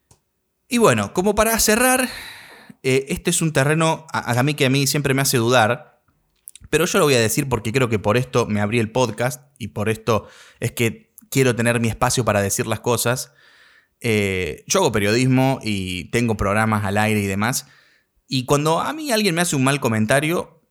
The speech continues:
tengo dos formas de afrontarlo. Si es una crítica constructiva, me dice, "A mí no me gusta tal, por tal y tal motivo", si es respetuosamente, ok,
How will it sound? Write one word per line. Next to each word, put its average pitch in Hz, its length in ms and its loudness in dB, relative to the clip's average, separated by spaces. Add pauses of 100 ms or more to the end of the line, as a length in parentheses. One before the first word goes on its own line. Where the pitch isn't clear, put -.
tengo 127 240 2
dos 117 120 2
formas 120 280 0
de 107 40 0
afrontarlo. 95 540 -6
Si - 160 -2
es 127 40 0
una 117 220 0
crítica 113 340 -2
constructiva, 107 520 -2
me 120 80 0
dice, 110 160 -2
"A - 20 0
mí 123 120 0
no 120 80 0
me 110 80 2
gusta 113 360 0
tal, 113 400 0
por 101 180 -6
tal 113 200 0
y 107 60 -4
tal 113 140 0
motivo", 147 600 0 (480)
si - 160 -8
es 104 100 -8
respetuosamente, 123 1000 -2 (720)
ok, 104 160 -4